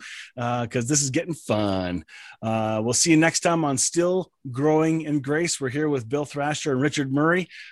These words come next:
I am Michael Zanker. Thank you for taking time to watch. Wow. I, <laughs> I hope you enjoyed that. Um,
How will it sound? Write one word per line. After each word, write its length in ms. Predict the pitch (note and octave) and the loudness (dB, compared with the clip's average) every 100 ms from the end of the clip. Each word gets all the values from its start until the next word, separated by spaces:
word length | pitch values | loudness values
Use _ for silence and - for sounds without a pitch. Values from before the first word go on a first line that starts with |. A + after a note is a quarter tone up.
| - | -10
I 100 | A#2 B2 | -4 -2
am 100 | B2+ | 0
Michael 280 | B2+ C3 | -2 -4
Zanker. 320 | B2+ C3+ C3+ C3 | -4 -2 -4 -4
Thank 220 | B2+ B2+ | -4 -4
you 60 | |
for 100 | B2+ | -6
taking 240 | A#2 A#2+ B2+ | -4 -4 -2
time 180 | B2 B2+ | -4 -4
to 60 | |
watch. 420 | A2+ E2 - - _ _ _ _ _ _ _ _ _ _ _ _ _ _ _ _ _ _ _ - - _ - - - _ _ _ _ _ _ - | -4 -8 -14 -16 _ _ _ _ _ _ _ _ _ _ _ _ _ _ _ _ _ _ _ -20 -20 _ -20 -20 -20 _ _ _ _ _ _ -18
Wow. 600 | G2+ A#2 E3 D3+ A2+ G2+ - - - - - - | -10 -4 0 0 -2 -4 -8 -10 -12 -14 -14 -6
I, 520 | C#3 E3+ E3 D3 G3+ - | -2 0 0 0 -2 -6
<laughs> 100 | - | -6
I 80 | D#3 | -6
hope 560 | - - A3 G#3 - - | -6 -4 -2 -2 -4 -4
you 160 | F#3+ - | -6 -2
enjoyed 760 | G#3 D3+ - - F3 D3 A2 G2 | -4 -4 -6 -4 -2 -2 -4 -6
that. 400 | C#3+ C3+ G2 - - - - - | -4 -4 -6 -10 -20 -20 -20 -6
Um, 480 | B2+ B2+ B2+ B2+ | -2 0 0 -2